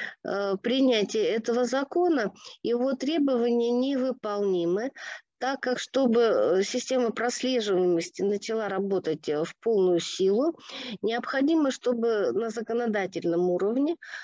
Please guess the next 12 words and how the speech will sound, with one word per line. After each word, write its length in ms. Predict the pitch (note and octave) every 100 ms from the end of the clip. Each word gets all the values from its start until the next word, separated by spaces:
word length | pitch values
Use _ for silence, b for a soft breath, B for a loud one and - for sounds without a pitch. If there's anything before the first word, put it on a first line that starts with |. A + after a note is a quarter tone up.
| B
были 260 | A#3 E4+ E4+
приняты 520 | C#4 C4+ D4 C4+ -
ещё 240 | A#3+ - C4+
такие 360 | A#3+ B3 A#3+
документы, 680 | G#3+ A#3+ - B3+ E4 D#4 B3
как 260 | G#3 G#3
положение 720 | - A3+ A#3 A#3 A#3 G#3+ F3 E2
о 120 | E3
национальной 840 | F#3+ G3+ A3 A3 G#3+ E3+ D3 D3+
системе 640 | - E3+ F3+ - E3+ D#3+
прослеживаемости 960 | D#3 F3+ G3+ D#3 D3 E3 D#3+ F#3 B3 -
товаров 440 | - D4 D#4 D4+